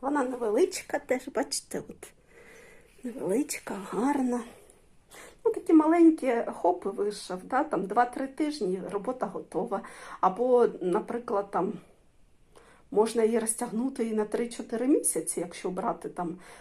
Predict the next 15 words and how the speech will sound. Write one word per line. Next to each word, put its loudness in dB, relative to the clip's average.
по -4
разочку, -4
по -8
чверті -6
вишивати, -6
і -6
потрошку-потрошку -10
вона -10
буде -14
готова -8
і -4
буде -12
радувати. -14
Дуже -8
гарна. -12